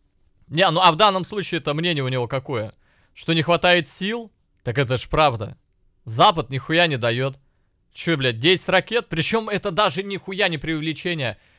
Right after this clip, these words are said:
Вот недавно, э, новость была, я, по-моему, даже, блядь, забыл репостнуть. Какая-то европейская страна, а, за-, объявила о том, что передаст в ближайшее время Украине десять нахуй ракет.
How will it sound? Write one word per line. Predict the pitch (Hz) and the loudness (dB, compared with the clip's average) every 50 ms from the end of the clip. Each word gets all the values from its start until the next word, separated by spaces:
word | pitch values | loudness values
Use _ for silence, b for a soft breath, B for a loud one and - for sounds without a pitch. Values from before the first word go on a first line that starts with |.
| _ _ _ _ - | _ _ _ _ -6
Вот | 123 147 214 240 185 - | 0 4 6 6 6 4
недавно, | 160 170 151 190 214 220 190 160 147 135 131 117 - - | 0 0 4 6 6 6 4 4 2 2 0 -2 -4 -4
э, | - 135 131 131 131 127 123 120 120 113 - _ _ _ _ _ _ _ - | 0 2 4 4 4 4 4 2 0 -2 -4 _ _ _ _ _ _ _ -8
новость | 131 143 185 196 165 151 120 117 | -4 -2 0 0 0 -2 -2 -2
была, | 117 143 139 131 120 117 | -2 2 4 4 4 4
я, | 113 127 135 127 | 2 0 -2 -2
по-моему, | 107 - - 143 143 131 117 107 | -2 -2 -4 -4 -4 -4 -8 -6
даже, | 107 135 131 113 - - | -4 -4 -4 -4 -6 -6
блядь, | 135 135 120 - | -4 -4 -4 -4
забыл | - 127 143 143 147 127 | -4 -6 -4 -4 -4 -4
репостнуть. | 113 113 110 - 135 135 - - 196 214 180 _ _ _ _ _ _ _ _ _ _ _ | -4 -4 -4 -4 -4 -6 -6 -8 -10 -10 -10 _ _ _ _ _ _ _ _ _ _ _
Какая-то | - 143 139 - 233 226 208 196 190 | -6 -2 2 4 4 4 4 2 0
европейская | 185 175 170 156 180 196 190 - 208 185 - - 190 | 0 2 2 2 2 0 0 0 -4 -4 -2 -4 -4
страна, | 175 - - 175 180 190 208 240 240 226 220 175 123 147 147 147 151 151 147 143 | -4 -4 -2 0 0 0 2 2 2 2 2 4 4 4 6 6 6 4 2 2
а, | 139 | 0
за-, | 131 123 147 165 165 160 147 | -4 -4 -4 -4 -4 -2 0
объявила | 147 147 143 156 170 170 180 175 160 156 | 0 0 0 0 -2 -2 -2 0 0 -2
о | |
том, | 147 - 220 220 | -2 -4 -8 -8
что | 185 - - 185 170 165 160 156 147 127 - | -8 -6 -2 0 0 2 2 2 0 -2 -6
передаст | 147 139 151 143 160 156 147 - - | -6 -6 -2 0 0 0 0 -2 -6
в | 127 | -10
ближайшее | 135 131 123 143 151 135 - 147 | -8 -6 -2 -2 -2 -2 -2 -4
время | 135 147 185 185 165 147 | -6 -4 -4 -4 -4 -6
Украине | 143 127 - 139 147 156 185 202 196 190 170 | -6 -6 -4 -2 -2 -2 -2 -4 -4 -6 -6
десять | 139 117 113 117 113 135 170 202 208 202 - - 202 175 - - - | -6 -10 -10 -6 0 4 4 4 4 2 -4 -12 -14 -14 -14 -18 -16
нахуй | 143 143 156 160 160 156 151 139 - - - 151 147 147 - | -12 -8 -2 2 4 4 4 2 0 -8 -8 -6 -6 -6 -6
ракет. | - 131 131 139 143 139 139 - - 135 123 110 - | -8 -6 -2 -2 -2 -2 -4 -8 -6 -4 -4 -4 -4